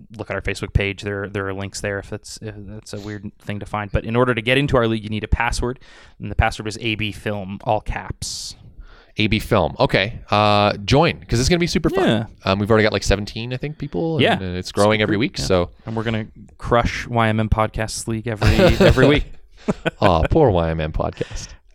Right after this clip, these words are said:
Speaker 1: I might have to join their league to
Speaker 2: Yeah,
Speaker 1: see their
Speaker 2: I think I
Speaker 1: numbers,
Speaker 2: have
Speaker 1: though,
Speaker 2: to
Speaker 1: Dan.
Speaker 2: join too, yeah.
Speaker 1: <laughs>
Speaker 2: Uh, so the Oscars just happened
Speaker 1: Yes.
Speaker 2: this week.
Speaker 1: Yes.
Speaker 2: With a,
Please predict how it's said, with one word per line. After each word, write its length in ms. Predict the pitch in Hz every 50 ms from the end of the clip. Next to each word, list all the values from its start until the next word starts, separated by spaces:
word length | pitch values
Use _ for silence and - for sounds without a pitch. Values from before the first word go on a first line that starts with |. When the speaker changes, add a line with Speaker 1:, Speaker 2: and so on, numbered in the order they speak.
| _ -
Speaker 1:
I 60 | -
might 160 | 120 139 151
have 100 | 160 160 -
to 80 | 139
join 280 | 127 110 120 117 120 120
their 140 | 113 107 104
league 200 | 107 113 98 -
to 80 | -
Speaker 2:
Yeah, 60 | 110 110
Speaker 1:
see 60 | 107
their 40 | 107 107 104
Speaker 2:
I 40 |
think 160 | 104 110 113 113
I 80 | 104
Speaker 1:
numbers, 60 | 104
Speaker 2:
have 120 | 104 113 117
Speaker 1:
though, 60 | 107
Speaker 2:
to 0 |
Speaker 1:
Dan. 140 | 131 123 98
Speaker 2:
join 160 | 95 95 92
too, 240 | - - 98 95 92 92 92
yeah. 260 | 92 90 90 - - -
Speaker 1:
<laughs> 40 | - - - - - - - - - - - - - - - - -
Speaker 2:
Uh, 220 | 120 123 131 127
so 100 | 127 -
the 60 | 135 131
Oscars 340 | 139 185 - - 160 123
just 160 | - 107 - -
happened 540 | 98 85 80 - 87 90 117 101 - - - -
Speaker 1:
Yes. 420 | 123 147 185 156 - - - -
Speaker 2:
this 300 | - 95 90 - - -
week. 320 | 90 87 101 131 - -
Speaker 1:
Yes. 540 | - 110 127 147 - - - - - - - _ _ _ _ _ -
Speaker 2:
With 240 | - 95 - - 90
a, 380 | 87 85 82 82 82 78 -